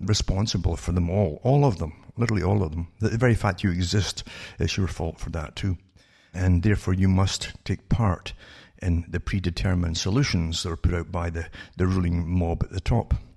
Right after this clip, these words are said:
Uh, that's really what it's all about. Most folk want simplistic answers. They want simplistic views in the world. And they really do want to believe in the Punch and Judy show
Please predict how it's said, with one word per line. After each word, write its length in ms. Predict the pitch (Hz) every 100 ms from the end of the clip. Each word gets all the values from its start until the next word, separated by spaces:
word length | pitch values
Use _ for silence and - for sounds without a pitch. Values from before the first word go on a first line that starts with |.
| _ -
Uh, 40 | - - - _ _ - - 131 -
that's 380 | - - 98 -
really 120 | 90
what 100 | 58
it's 140 | -
all 180 | 82 87
about. 480 | 82 82 - - - - _ _ _ -
Most 340 | 107 110 123 -
folk 260 | 104 104
want 200 | 104 98
simplistic 800 | - - 92 - - 101 - 101 92
answers. 380 | 87 82 -
They 80 | -
want 180 | 98 95
simplistic 720 | 95 90 - 104 - 92 - - - -
views 440 | 104 98 95 113
in 60 | 117
the 100 | 87
world. 480 | 87 82 85 85 - - - _ _ _ _ _ _ _ _ _ _ _ _ -
And 100 | 123
they 40 |
really 140 | 147 123
do 120 | 147
want 200 | 160 -
to 100 | 120
believe 320 | 95 101 92
in 80 | 90
the 60 | 92
Punch 300 | - 87 -
and 140 | 90
Judy 240 | 92 87
show 360 | 87 - 82 85